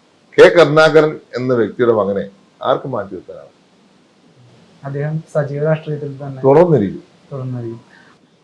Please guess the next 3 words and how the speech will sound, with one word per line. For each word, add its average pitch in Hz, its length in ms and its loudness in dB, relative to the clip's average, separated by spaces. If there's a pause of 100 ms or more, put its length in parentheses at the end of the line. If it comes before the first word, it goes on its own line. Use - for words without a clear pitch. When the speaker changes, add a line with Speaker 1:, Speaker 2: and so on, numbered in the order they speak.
Speaker 2:
ഇനിയിപ്പോ 190 580 2 (460)
ചാണ്ടിയുമ്മൻ 151 680 -2 (360)
എന്ന 147 380 -4